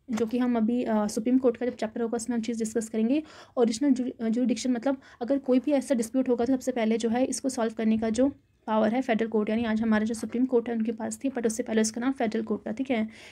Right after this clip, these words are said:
तो इसलिए हम कह सकते हैं कि जो पांचों, अ, प्रोविजंस हैं, ठीक है, पहला, अ, कि आपका all India federation, दूसरा प्रोविंशियल की autonomy and, अ, तीसरा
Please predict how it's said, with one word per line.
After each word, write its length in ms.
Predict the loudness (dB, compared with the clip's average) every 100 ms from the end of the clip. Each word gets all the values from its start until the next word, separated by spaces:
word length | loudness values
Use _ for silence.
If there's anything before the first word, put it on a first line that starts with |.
| -20 _ _ -4
तो 120 | -2
इसलिए 260 | 2 4
हम 140 | 4 4
कह 160 | 2
सकते 300 | 2 -2 -2
हैं 180 | -2 -2
कि 160 | 0 0
जो 120 | 0
पांचों, 420 | 0 0 4 2
अ, 380 | 2 -2 0 -2
प्रोविजंस 640 | -4 -2 0 4 4 4
हैं, 260 | -2 -2 -6 _ _ -12
ठीक 160 | -4 0
है, 140 | 0
पहला, 300 | 2 0 2
अ, 840 | 0 -6 -20 -20 -20 -6 0 0
कि 340 | 0 0 2 2 -2 -8 -8
आपका 260 | -2 4
all 140 | 4 4
India 200 | 2 0
federation, 460 | -2 -2 0 0 0 _ _ -10 -2
दूसरा 340 | 0 2 0
प्रोविंशियल 640 | 0 _ 0 2 2 2
की 100 | 0
autonomy 420 | 0 2 4 4 2 -8 -20 -6
and, 300 | 0 2 4
अ, 160 | 4 2
तीसरा 480 | 0 0 2 2